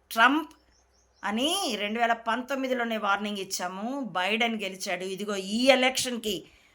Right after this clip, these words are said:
ట్రంప్ ఏమైనా మోడీ వీపు గోకాడా? ఇది స్పయింగ్ స్థాయి. ఇంకా విస్తారంగా చెప్పవలసి ఉన్నది, ఇప్పటికి ఇంతవరకు ముగిస్తున్నాను.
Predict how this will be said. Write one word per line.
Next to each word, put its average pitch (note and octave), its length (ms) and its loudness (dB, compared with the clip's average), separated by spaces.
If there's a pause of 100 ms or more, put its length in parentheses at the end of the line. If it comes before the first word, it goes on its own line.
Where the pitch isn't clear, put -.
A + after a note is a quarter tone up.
(240)
ట్రంప్ A#3 320 0
ఏమైనా B3+ 340 6
మోడీ A#3+ 320 6
వీపు B3 340 2
గోకాడా? A3+ 880 4 (500)
ఇది F3 360 -4
స్పయింగ్ F#3 460 -4
స్థాయి. C#3 460 -6 (460)
ఇంకా E3+ 260 -2
విస్తారంగా B3+ 760 4
చెప్పవలసి A3+ 600 0
ఉన్నది, G#3 640 -2 (540)
ఇప్పటికి A#3 360 -2
ఇంతవరకు G3 460 -2
ముగిస్తున్నాను. D3 840 -8